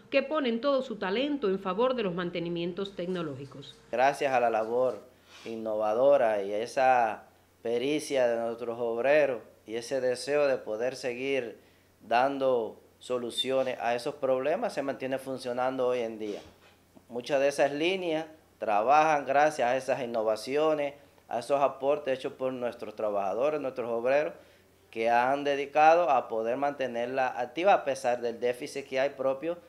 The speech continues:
Speaker 2: de piezas de repuesto. Algunas de esas maquinarias ya no se fabrican en el mercado. Eh, casi tenemos un museo, pero trabajando, un museo que se mantiene activo y que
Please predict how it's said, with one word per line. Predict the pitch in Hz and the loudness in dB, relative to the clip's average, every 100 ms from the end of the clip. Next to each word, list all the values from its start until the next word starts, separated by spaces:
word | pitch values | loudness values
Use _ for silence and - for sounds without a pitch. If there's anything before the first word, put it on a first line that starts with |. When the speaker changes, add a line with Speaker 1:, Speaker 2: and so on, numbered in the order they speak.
| _ | _
Speaker 2:
de | 123 120 | -4 -4
piezas | 123 127 143 135 | -4 -4 -2 0
de | 131 | -2
repuesto. | 120 151 185 160 | -4 -2 0 0
Algunas | 127 139 147 | -2 -2 0
de | 147 147 | 0 0
esas | 151 143 | 0 0
maquinarias | 139 139 139 156 175 139 | 0 -4 -2 -2 0 -2
ya | 123 | -2
no | 135 | -4
se | 135 | -6
fabrican | 123 117 123 135 139 | -2 -2 -2 -4 -4
en | |
el | 131 | -4
mercado. | 123 120 156 185 202 - _ _ _ _ _ _ _ | -4 -4 -2 -2 -4 -12 _ _ _ _ _ _ _
Eh, | - 104 101 | -12 -10 -4
casi | 123 151 156 | 0 0 0
tenemos | 156 156 165 147 | -4 -2 -2 -2
un | 151 156 | -4 -6
museo, | 147 131 147 147 147 135 - - _ _ _ _ - | -8 -6 0 2 2 0 -4 -18 _ _ _ _ -4
pero | 127 135 | -2 0
trabajando, | 147 143 117 110 98 90 90 | 0 2 2 0 -4 -8 -12
un | 110 | -10
museo | 120 - 135 156 | -10 -4 -2 -2
que | 147 | -6
se | 131 117 | -8 -8
mantiene | 104 104 117 123 | -8 -8 -6 -4
activo | 139 - 147 175 | -4 -4 -6 -4
y | 214 | -4
que | 165 139 131 120 - | -2 -2 -4 -6 -14